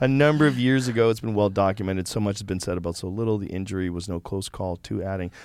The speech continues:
"The doctor said a couple of centimeters down it would have been out of commission. But I've had two children since then, so it's in great working order."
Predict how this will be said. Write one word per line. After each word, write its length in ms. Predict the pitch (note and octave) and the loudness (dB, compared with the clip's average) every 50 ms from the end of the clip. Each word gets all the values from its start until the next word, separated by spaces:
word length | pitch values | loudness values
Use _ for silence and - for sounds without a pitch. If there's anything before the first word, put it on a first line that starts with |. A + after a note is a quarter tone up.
| - _ _ | -20 _ _
"The 100 | - G2 | -10 -4
doctor 440 | G2 A#2 A#2 C3 C3+ - - C3 B2 | 0 2 2 2 2 0 -6 -6 -6
said 280 | - - B2 A#2+ A2 | -4 0 0 2 2
a 60 | G2 | 0
couple 360 | - - - C#3 C3 - C#3 C3 | -2 -2 -2 -2 0 2 0 -2
of 80 | A#2 | -2
centimeters 520 | - - B2 B2 A#2+ A#2 A#2 A2 A2 G2+ F#2+ | -2 -4 -2 -2 0 0 0 0 -2 -4 -4
down 360 | G2+ G#2 G2+ G#2+ G2+ F#2+ F#2 | -4 -2 -2 -2 -2 -2 -4
it 80 | - | -4
would 140 | F#2+ G#2 G#2 | -2 -2 -2
have 160 | G#2 F#2+ F#2 | -2 -2 -4
been 180 | F#2+ F#2+ F2+ F2 - | -4 -6 -6 -4 -4
out 200 | G2+ G2+ G#2 A2 | -2 -2 -2 -2
of 120 | G#2 - | -2 -6
commission. 600 | - - G2+ F#2+ F#2+ G#2 G#2+ - - E2+ C#2+ - - _ _ _ _ _ _ _ _ _ _ _ _ _ - | -10 -10 -6 -4 -4 -4 -4 -4 -8 -8 -10 -12 -18 _ _ _ _ _ _ _ _ _ _ _ _ _ -6
But 120 | - A2 G#2+ | -4 -2 0
I've 100 | G#2+ G2+ | 0 0
had 160 | G#2+ G#2 G2+ | 0 -2 -2
two 160 | - - C#3+ C#3+ | 2 2 2 2
children 440 | - - C#3+ C3 B2+ A2+ A#2 G#2+ | 4 2 2 2 2 0 -4 -6
since 300 | - - - F3+ G3+ D3+ B2+ | -4 -2 0 0 0 0 0
then, 360 | A2 G2+ F#2+ F#2 F#2+ F#2+ G#2 - _ _ _ _ _ | -2 0 0 0 -2 -4 -6 -10 _ _ _ _ _
so 180 | _ - - A#2 | _ -4 -4 -2
it's 120 | A2 G#2 | -2 -2
in 120 | B2+ A#2+ G#2+ | -4 -4 0
great 240 | G#2 A2+ A#2 A#2+ - | 0 0 0 0 0
working 360 | G#2+ A2 G#2+ G#2+ - G#2+ F2 | 0 -2 -2 -2 -4 -8 -6
order." 440 | D#2+ G2+ G2 F#2+ E2 D2 - - | -4 -2 -2 -2 -2 -4 -8 -10